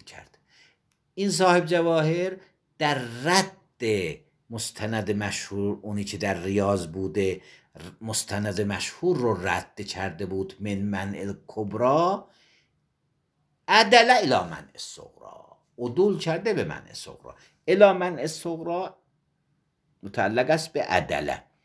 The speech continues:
من منع الکبری متعلق است به رد. اونی که در رد مستند مشهور،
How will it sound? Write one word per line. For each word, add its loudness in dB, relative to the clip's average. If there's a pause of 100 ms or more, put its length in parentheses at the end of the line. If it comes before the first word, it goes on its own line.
(500)
من 0
منع 2
الکبری -2
متعلق -4
است -8
به -6
رد. 0 (1000)
اونی 0
که -6
در -2
رد -2
مستند -4
مشهور، -4